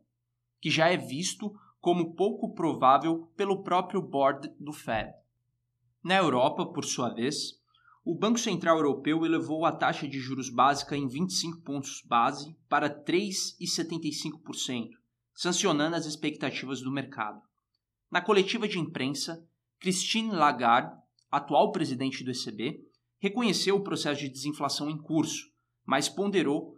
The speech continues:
que a inflação de serviços segue em patamar elevado. Apesar disso, Lagarde sinalizou que a decisão de setembro segue em aberto, também dependente da dinâmica dos dados. No Japão,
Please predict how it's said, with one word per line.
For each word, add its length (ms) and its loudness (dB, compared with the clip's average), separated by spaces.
que 80 -2
a 40 2
inflação 500 0
de 100 -6
serviços 520 -4
segue 200 -2
em 80 -2
patamar 460 0
elevado. 560 -2
Apesar 480 4
disso, 520 -4
Lagarde 480 4
sinalizou 760 0
que 160 -6
a 40 2
decisão 520 0
de 100 -4
setembro 540 -4
segue 360 -2
em 100 -2
aberto, 460 -4
também 380 2
dependente 720 -2
da 80 -4
dinâmica 540 -2
dos 200 -8
dados. 540 -6
No 140 0
Japão, 560 0